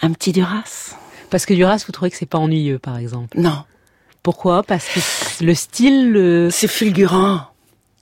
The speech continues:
Speaker 1: Elle parle de la chose essentielle qu'est l'amour, mais elle parle pas d'un côté comme ça familial, bien pensant, la petite maison dans la prairie. Elle parle que l'amour rend fou. Je trouve ça fort que le, le,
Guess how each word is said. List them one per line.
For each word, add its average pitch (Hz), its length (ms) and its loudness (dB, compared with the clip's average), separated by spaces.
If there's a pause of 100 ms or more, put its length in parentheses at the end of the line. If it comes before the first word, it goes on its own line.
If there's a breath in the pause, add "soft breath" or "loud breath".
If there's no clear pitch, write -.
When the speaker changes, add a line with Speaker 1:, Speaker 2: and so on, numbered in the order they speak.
(260 loud breath)
Speaker 1:
Elle 160 160 0
parle 185 280 0
de 160 60 0
la 156 100 0
chose 160 240 -2
essentielle 156 480 -4
qu'est 160 120 -6
l'amour, 165 460 0
mais 160 260 2
elle 160 200 -4
parle 160 240 -4
pas 190 400 0 (320 loud breath)
d'un 160 180 0
côté 170 460 0
comme 151 180 -4
ça 160 180 -4
familial, 156 880 0
bien 143 240 -2
pensant, 160 720 -2 (360 loud breath)
la 151 120 -6
petite - 240 -6
maison 156 260 0
dans 160 100 -2
la 156 100 -4
prairie. 156 440 -4
Elle 139 120 -2
parle 165 460 -2 (600 loud breath)
que 151 100 -4
l'amour 143 380 0
rend 147 100 -4
fou. 175 340 -6 (840 soft breath)
Je - 80 -10
trouve - 160 -10
ça - 160 -6
fort - 480 -4
que 147 60 -4
le, 135 300 -2
le, - 140 -4